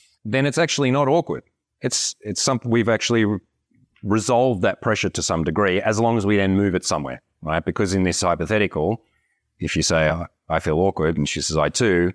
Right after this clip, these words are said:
I also," and then we stay there, the pressure will release and the pressure will rise again because we've said it, we've let it out, and now we haven't solved it, right? Now, I'm not saying this is a seduction technique, but I have,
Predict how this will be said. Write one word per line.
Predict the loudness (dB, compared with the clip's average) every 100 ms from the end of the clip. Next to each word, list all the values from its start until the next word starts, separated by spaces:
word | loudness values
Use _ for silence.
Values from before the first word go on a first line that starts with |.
| _ _ _ _ _ -4
I | -2
also," | 0 -2 -2 -2 -2 -6 _ _ _ _ -4
and | -2
then | 0
we | 0
stay | 0 0 0
there, | 0 0 0 -4 _ -12
the | -4
pressure | -4 -2 0
will | 2
release | 2 0 0
and | -2 -4
the | -2
pressure | -2 -2 -2
will |
rise | 0 0 0
again | -4 -4 -4
because | -4 -6 -6 -10 -6
we've | -2 0
said | 2
it, | 2 0
we've | 0
let | 0
it | 2
out, | 2 0 -4 _
and | -2
now | 0 0
we | 0
haven't | -2 -2
solved | -2 -2 -4
it, | -16 _ _ _ _ -12
right? | -6 -6 -6 _ _ _ _ -2
Now, | 0
I'm | 2
not | 0
saying | 0 0 0
this | 0
is | 0
a | 0
seduction | 0 0 0 0 -2
technique, | -2 0 0 0 2
but | 2
I | 2
have, | 2 -2